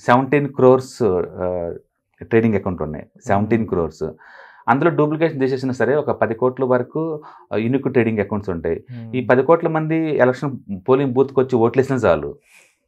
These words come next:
Speaker 1: ఏదో ఒక
Speaker 2: Hmm.
Speaker 1: గవర్నమెంట్ ఈజీగా ఇరవై ముప్పై సీట్లు గెలవచ్చు అక్కడక్కడ. ఓకే,
Speaker 2: అవును.
Speaker 1: అందుకని వాళ్ళని ఇన్స్పైర్ చేయడం కోసం, వాళ్ళని మోటివ్ చేయడం కోసం, ఆ, స్ట్రాంగ్ ఎకానమీ, ఆ, ఉంది కాబట్టి, ఆ,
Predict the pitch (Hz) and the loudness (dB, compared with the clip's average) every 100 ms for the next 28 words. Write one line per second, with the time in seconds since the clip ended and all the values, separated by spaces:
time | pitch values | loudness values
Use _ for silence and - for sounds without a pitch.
0 | _ _ _ - 117 131 120 123 120 123 | _ _ _ -2 0 0 4 4 4 0
1 | 123 123 123 127 131 117 113 107 110 127 | 2 4 4 2 2 2 0 -2 -2 0
2 | 110 98 90 85 87 82 71 - - 110 | 2 0 0 -2 -2 0 -2 -4 -6 -2
3 | 120 139 - - - 143 - 196 175 139 | -2 -4 -8 -12 -2 0 4 4 8 6
4 | 156 143 139 - 160 151 139 139 127 123 | 6 0 0 2 2 4 4 4 0 0
5 | 123 170 180 - 117 120 117 113 120 131 | -2 -6 -8 0 2 2 -2 -2 -2 -2
6 | 127 113 113 107 113 113 151 185 202 - | -2 -2 -4 -2 -2 -2 -4 -6 -10 -18
7 | - _ 117 110 107 - 135 139 147 131 | -20 _ -8 -6 -8 4 10 10 10 4
8 | 143 127 123 127 123 - 113 104 98 110 | 6 4 4 2 0 -6 -4 -4 -4 -4
9 | 113 120 107 107 - 175 - _ _ _ | -4 -2 -2 -2 -2 -4 -4 _ _ _
10 | - 107 101 | -10 -8 -8